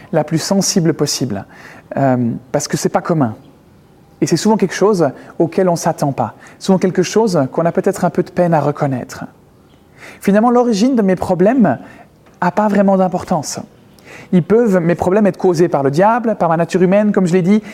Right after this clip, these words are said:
Ils peuvent être causés par mon environnement. Et ils peuvent être causés par Dieu. Mais c'est pas si important que ça, parce que Dieu, il va utiliser chacun, chacune de ces causes de souffrance, de difficultés, de choses qui vont ébranler notre monde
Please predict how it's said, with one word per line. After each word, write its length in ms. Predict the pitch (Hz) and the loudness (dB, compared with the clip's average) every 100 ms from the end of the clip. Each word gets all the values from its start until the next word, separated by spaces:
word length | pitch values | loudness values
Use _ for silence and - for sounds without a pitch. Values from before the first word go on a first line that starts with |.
| - | -4
Ils 80 | 175 | -2
peuvent 120 | 160 | 0
être 100 | 160 | 0
causés 280 | 175 156 175 | 0 2 0
par 180 | 156 160 | 0 0
mon 240 | 151 156 | 2 2
environnement. 560 | 190 196 190 185 233 - - - - _ 349 | 2 2 2 2 0 -4 -20 -20 -20 _ -2
Et 160 | 269 | 0
ils 80 | 170 | 2
peuvent 240 | 170 180 | 2 2
être 300 | 185 208 - 156 127 - | 2 0 -2 -2 -4 -6
causés 520 | - 190 139 131 165 - - - - | 0 2 4 2 2 -4 -20 -10 -4
par 160 | 156 | -4
Dieu. 240 | 151 147 123 - - _ _ _ _ _ _ _ - - - - | 0 0 -2 -8 -20 _ _ _ _ _ _ _ -20 -20 -20 -2
Mais 360 | 175 202 202 - - - - _ _ _ _ - _ | 2 2 0 -6 -20 -20 -20 _ _ _ _ -20 _
c'est 140 | - 202 | -4 0
pas 180 | 240 | 0
si 200 | 233 - | 0 2
important 380 | 226 208 208 208 | 2 2 -2 -2
que 80 | 180 | -2
ça, 240 | - 254 254 | -2 -2 -2
parce 200 | 185 - | -4 -2
que 100 | 185 | -2
Dieu, 460 | 156 190 269 330 - - - | 2 2 2 0 -6 -20 -6
il 140 | 180 165 | 0 2
va 180 | 180 240 | 4 2
utiliser 680 | - 214 180 220 294 - - | 2 2 4 4 2 -4 -12
chacun, 640 | - 262 262 262 240 220 | -2 -2 0 2 2 0
chacune 300 | 220 247 277 | -2 0 0
de 80 | 233 | 0
ces 180 | 190 170 | 0 0
causes 460 | - - 254 170 | 0 0 0 -2
de 80 | 147 | -4
souffrance, 480 | 151 170 - 147 - | -4 -4 -4 -6 -4
de 60 | 143 | -2
difficultés, 580 | 170 185 202 170 156 | 0 -2 -2 -2 0
de 100 | 131 | 0
choses 240 | 139 202 202 | 0 0 0
qui 100 | 180 | -2
vont 140 | 160 | 0
ébranler 400 | 165 185 208 214 | 2 2 2 2
notre 280 | 180 - 170 | 0 -2 -4
monde 420 | 160 190 165 123 | -4 -2 -4 -6